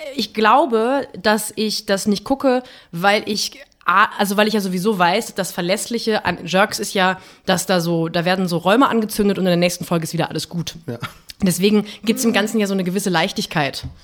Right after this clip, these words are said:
Speaker 1: Ähm, das heißt, ich habe nicht die Angst gehabt, dass,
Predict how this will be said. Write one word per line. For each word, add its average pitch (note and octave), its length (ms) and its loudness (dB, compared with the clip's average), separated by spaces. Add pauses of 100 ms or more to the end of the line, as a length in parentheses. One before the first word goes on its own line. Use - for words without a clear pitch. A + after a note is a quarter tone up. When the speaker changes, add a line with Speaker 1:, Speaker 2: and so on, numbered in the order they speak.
(640)
Speaker 1:
Ähm, F3 580 4 (200)
das E3+ 220 -2
heißt, F#3 260 2
ich F3 160 -4
habe F#3 480 4 (140)
nicht G#3 440 4
die G3+ 100 2
Angst G3+ 280 0
gehabt, F3+ 420 0
dass, F3 440 0